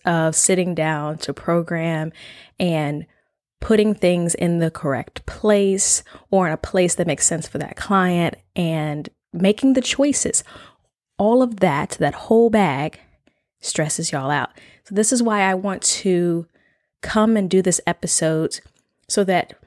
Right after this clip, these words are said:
by the end of it, more than anything, it will just help you ground your thoughts about the task of writing programs. So when designing programs, the primary question I want you to be able to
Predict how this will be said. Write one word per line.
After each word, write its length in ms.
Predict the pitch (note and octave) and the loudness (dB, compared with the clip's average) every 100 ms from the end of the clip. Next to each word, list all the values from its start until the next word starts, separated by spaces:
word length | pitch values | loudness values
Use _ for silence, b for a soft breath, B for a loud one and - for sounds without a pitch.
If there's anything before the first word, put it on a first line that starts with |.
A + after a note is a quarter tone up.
| _ _ _ _ _ | _ _ _ _ _
by 180 | G#3+ G4 A4 | 2 4 4
the 120 | - | 2
end 220 | F#3 G#3 | 2 4
of 120 | A3 | 4
it, 100 | A#3+ | 2
more 180 | G#3 G3 | 2 2
than 120 | F3+ - | 0 -2
anything, 640 | F3 F#3+ - G#3 G3+ G#3 | -4 -4 -2 0 0 -2
it 60 | F#3+ | -4
will 120 | F#3 | -2
just 140 | F#3+ - | -2 -4
help 260 | G3 - | -6 -4
you 300 | F#3+ F#3+ F#3 - b b b - | -2 0 -2 -6 b b b -2
ground 460 | F3 F3+ A#3 B3 | 2 4 4 4
your 140 | A3 F3 | 4 0
thoughts 540 | - - C3+ - - | -2 -4 -2 -2 -2
about 260 | D#3+ D#3+ - | 0 -2 -4
the 80 | |
task 720 | C3+ - - C#3+ C3+ - - - _ _ _ - | -6 -4 0 2 2 -2 -4 -8 _ _ _ -6
of 120 | F3 | -4
writing 340 | D#3 B2 - - | 0 -2 -4 -8
programs. 760 | C#3+ - A#2+ - - - - _ _ _ _ _ _ _ - | -8 -8 -8 -10 -6 -6 -6 _ _ _ _ _ _ _ -2
So 340 | - G#3 - F3+ | 2 2 0 -2
when 160 | G#3+ | 0
designing 440 | G3+ G3 A3+ D4+ C#4 | 2 2 4 4 2
programs, 460 | A3+ F#3 F#3+ F#3 | 2 2 2 0
the 100 | F3 | -4
primary 560 | - - A#3+ C#4+ D#4 C#4+ | -6 0 2 4 2 0
question 560 | - E3 D#3+ - E3 D3+ | -2 0 0 0 -2 -2
I 80 | |
want 240 | E3 F3+ - | -2 -2 -2
you 40 | |
to 60 | G3 | -2
be 240 | E3+ E3 | -2 0
able 240 | D#3+ D#3+ D#3 | 0 0 -2
to 300 | - - | -2 -2